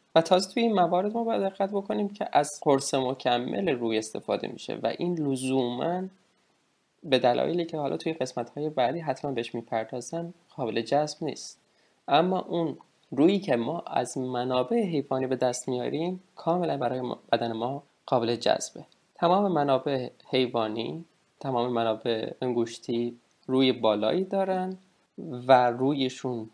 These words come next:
کاملاً قابل جذبه و در مقابل گیاهانی هم هستن که روی بالایی دارن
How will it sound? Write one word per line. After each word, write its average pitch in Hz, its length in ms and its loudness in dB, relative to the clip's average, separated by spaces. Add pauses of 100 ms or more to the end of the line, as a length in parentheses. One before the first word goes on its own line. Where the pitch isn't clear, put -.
(140)
کاملاً 113 840 0 (140)
قابل 110 400 2
جذبه 190 760 0 (500)
و 156 100 10
در 170 160 6
مقابل 180 640 -2 (260)
گیاهانی 180 600 2
هم 208 80 -2
هستن 202 380 -4
که 147 160 -4
روی 185 260 2
بالایی 160 540 -2
دارن 135 360 -6